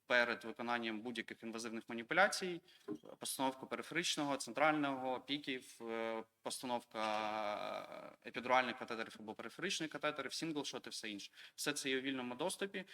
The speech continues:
Ми це імплементували, е, враховуючи власні можливості. Що у нас є, що ми можемо використовувати, що ми можемо замінити і зробити з чимось іншим. Ось, але це має бути, тому що інфекція — це дуже-дуже важливе питання, яке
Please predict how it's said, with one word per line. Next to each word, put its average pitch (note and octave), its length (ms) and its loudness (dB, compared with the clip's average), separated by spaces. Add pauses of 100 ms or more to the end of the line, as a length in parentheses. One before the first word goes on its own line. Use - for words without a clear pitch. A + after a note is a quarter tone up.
(180)
Ми D3+ 100 4
це D3+ 140 -2
імплементували, C3 800 0 (500)
е, G#2 480 0 (640)
враховуючи C#3+ 540 4
власні C3 380 4
можливості. G#2+ 500 -4
Що C#3 220 2
у C#3 40 0
нас C#3 220 -4
є, - 80 0
що C#3+ 160 0
ми C3+ 80 2
можемо B2+ 300 0
використовувати, C3 680 0
що - 160 0
ми B2+ 60 -2
можемо A#2+ 380 -4
замінити A2+ 720 -4
і G#2+ 240 -10
зробити A2 380 -8
з - 60 -4
чимось A#2+ 340 -4
іншим. F#3 380 -2 (800)
Ось, A#2+ 260 2
але D3 360 8 (260)
це C3+ 160 0
має B2+ 300 6
бути, D3+ 380 -2 (300)
тому B2+ 260 0
що D#3+ 240 4
інфекція — C#3+ 720 2
це - 140 -2
дуже-дуже C3 720 0
важливе A2 480 -2
питання, E3+ 380 0
яке C#3+ 400 0